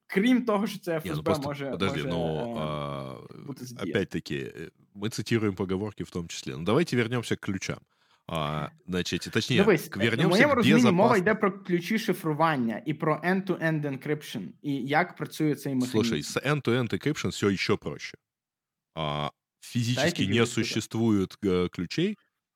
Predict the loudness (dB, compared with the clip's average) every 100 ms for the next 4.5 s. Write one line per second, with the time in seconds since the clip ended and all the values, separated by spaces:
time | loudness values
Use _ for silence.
0 | -12 -10 -4 -2 0 -2 0 2 4 2
1 | 0 -2 -2 -4 -4 -6 -6 -4 -4 -2
2 | -2 -2 -4 -6 -4 -4 -2 -2 -2 -4
3 | -4 -4 -6 -2 -2 -4 -6 -6 -6 -8
4 | -10 -6 -6 -6